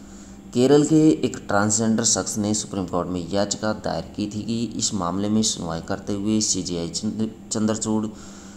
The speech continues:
जस्टिस जेबी पारदीवाला और जस्टिस मनोज मिश्रा की बेंच ने केंद्र और राज्य सरकारों से जवाब मांगा है। इसी तरह की याचिका पर जवाब देते हुए केंद्र सरकार पहले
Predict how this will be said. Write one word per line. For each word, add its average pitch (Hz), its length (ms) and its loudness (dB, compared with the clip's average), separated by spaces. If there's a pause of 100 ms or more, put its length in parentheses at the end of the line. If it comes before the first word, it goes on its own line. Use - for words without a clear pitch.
(240)
जस्टिस 110 520 4 (340)
जेबी 92 300 2
पारदीवाला 98 680 0
और 87 560 0
जस्टिस 107 340 -2
मनोज 101 400 0
मिश्रा 98 340 -2
की 95 160 -2
बेंच 87 420 -4
ने 98 100 -2
केंद्र 110 420 0
और - 220 -6
राज्य 85 260 -4
सरकारों 82 380 -4
से 104 160 -6
जवाब 87 260 -2
मांगा 80 260 -4
है। 80 300 -6 (720)
इसी 135 200 4
तरह 160 180 6
की 151 100 2
याचिका 123 380 6
पर 117 120 0
जवाब 87 300 4
देते 98 220 0
हुए 110 140 2
केंद्र 90 320 -2
सरकार 95 360 -4
पहले 87 400 -4